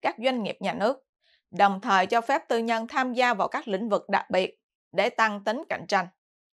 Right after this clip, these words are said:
Đây là điều tiên quyết và nó sẽ tạo điều kiện cho nền kinh tế Việt Nam cất cánh. Quý vị và các bạn đang xem chương trình trực tiếp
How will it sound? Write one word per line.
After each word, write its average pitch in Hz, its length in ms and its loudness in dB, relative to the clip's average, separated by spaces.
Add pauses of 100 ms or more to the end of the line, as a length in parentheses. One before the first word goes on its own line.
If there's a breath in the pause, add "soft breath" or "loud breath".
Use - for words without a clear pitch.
(240)
Đây 277 220 4
là 202 120 2
điều 185 140 0
tiên 220 340 -2
quyết 269 260 2 (340)
và 190 160 0
nó 208 340 0
sẽ - 180 -6
tạo 185 200 4
điều 196 120 0
kiện 180 260 -4
cho 269 120 -2
nền 190 240 -2
kinh 208 180 -8
tế 220 140 0
Việt - 200 -8
Nam 196 260 -2 (120)
cất - 260 -6
cánh. 185 220 0 (1160)
Quý 320 220 0
vị 196 180 4
và 196 120 2
các 320 160 -4
bạn 180 240 2
đang 214 180 2
xem 208 260 -2
chương 277 180 -4
trình 233 140 -2
trực 196 160 -8
tiếp 247 160 2